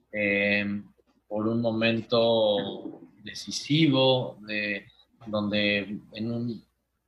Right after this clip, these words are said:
en unos años veremos qué, qué tendencia se marcó a partir del comportamiento en este, en estos momentos, este, durante la pandemia. Y este,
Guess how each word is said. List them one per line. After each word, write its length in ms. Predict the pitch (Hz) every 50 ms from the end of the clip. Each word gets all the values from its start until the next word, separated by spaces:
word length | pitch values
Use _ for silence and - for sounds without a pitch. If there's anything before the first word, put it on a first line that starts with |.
| _ _ _ -
en 140 | 117 117
unos 300 | 123 123 120 123 120 - 120
años 300 | 120 120 123 123 120 104
veremos 640 | 107 107 110 117 120 117 113 110 - - - - _
qué, 200 | - 120 117 113
qué 120 | - - 110
tendencia 720 | - - 117 110 - 110 117 123 127 127 123 - 127 120 113
se 160 | - - 110
marcó 560 | 104 104 101 98 101 - - 123 123 127 123
a 140 | 110 - -
partir 340 | 107 95 - - 110 104 101
del 180 | 110 107 101
comportamiento 800 | - 104 101 - 104 101 - 104 101 104 107 107 110 110 - 110
en 120 | 104 104 110
este, 280 | 104 - _ - 107 104 107 - _ - _ _ _ -
en 140 | - 101 107
estos 320 | 110 104 - - 113 107 107
momentos, 680 | 104 98 104 107 110 110 104 - 117 110 101 - - 98
este, 640 | - - - _ - 98 98 95 92 90 - _ _ _ _ _ _ _ _ _ _ _ _ _ _ _ _ _ _ _ -
durante 340 | - 104 101 104 101 - 104
la 180 | 98 95 92 -
pandemia. 720 | - 101 104 110 123 135 143 147 147 147 143 139 139 - - - _ _ _ _ _ _ _ _ _ _ -
Y 240 | - 139 143 143 151
este, 960 | 147 143 147 - - 147 147 147 143 143 143 143 143 143 143 139 - - -